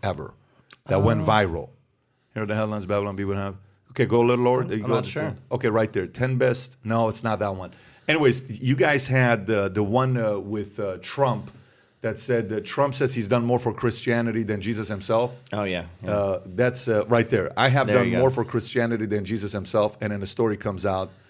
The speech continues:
Speaker 1: that kind of similar thing to what he said. So th-, the whole thing about satire you said to me last time is writing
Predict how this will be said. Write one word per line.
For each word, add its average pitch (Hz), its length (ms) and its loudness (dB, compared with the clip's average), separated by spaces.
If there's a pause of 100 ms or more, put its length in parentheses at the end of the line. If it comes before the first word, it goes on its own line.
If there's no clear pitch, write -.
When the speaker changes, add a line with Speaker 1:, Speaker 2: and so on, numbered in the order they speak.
(420)
Speaker 1:
that 98 160 0
kind 113 220 2
of 98 160 -6
similar 127 340 4
thing 117 200 -2
to 107 100 0
what 98 140 2
he 104 80 -2
said. 92 240 -4
So 120 160 0
th-, 92 200 -10
the 131 80 0
whole 180 160 4
thing 160 220 -6
about 117 240 0
satire 120 460 0
you 104 120 -4
said 113 200 -4
to 104 80 -10
me 101 80 -4
last 104 240 0
time 95 180 -4
is 85 160 -10 (800)
writing 208 540 2